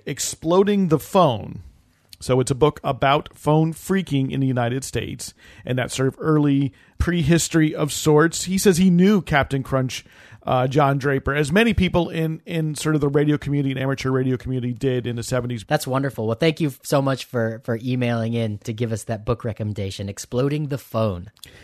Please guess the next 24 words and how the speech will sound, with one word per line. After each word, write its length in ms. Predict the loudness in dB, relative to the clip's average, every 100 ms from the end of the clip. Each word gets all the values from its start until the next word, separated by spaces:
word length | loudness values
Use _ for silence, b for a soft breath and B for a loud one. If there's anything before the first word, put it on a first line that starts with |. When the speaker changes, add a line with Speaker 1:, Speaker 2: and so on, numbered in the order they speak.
| B _
Speaker 1:
And 380 | 2 4 2 -4 -8
about 240 | 0 2
a 40 |
month 200 | 4 4
ago, 400 | 4 6 6 4
on 300 | 0 0 -2 -4
episode 300 | -4 0 2
number 180 | 4 4
one 260 | 4 2
forty-four, 840 | 2 4 4 2 2 4 4 2 -4
it 160 | -4 -4
was 120 | -2
called 200 | -4 -4
Standing 380 | 0 0 0 -2
Up 140 | -4
for 120 | -6
L 160 | -2 -2
P 220 | -2 -2
F 160 | -2 0
M's 320 | -2 -2 -6 -10
Slice 400 | -6 -2 -2 -4
of 60 | -6
the 80 |
Pie. 340 | -6 -6 -8